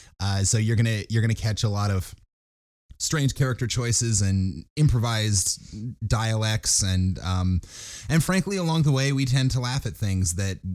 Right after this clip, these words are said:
weren't penis jokes a hundred years ago when the story was written, but they are now.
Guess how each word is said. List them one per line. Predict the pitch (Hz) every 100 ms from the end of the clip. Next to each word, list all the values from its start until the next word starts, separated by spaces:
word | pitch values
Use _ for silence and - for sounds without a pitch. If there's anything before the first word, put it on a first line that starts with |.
| - 82
weren't | 113 151 -
penis | 143 147 -
jokes | 120 110 -
a | 107
hundred | 117 113
years | 113 113
ago | 107 110
when | 104
the | 104
story | - 107 107
was | 107
written, | 110 113 92 90
but | 78 85
they | - 85
are | 82 82 82
now. | 82 87 85 80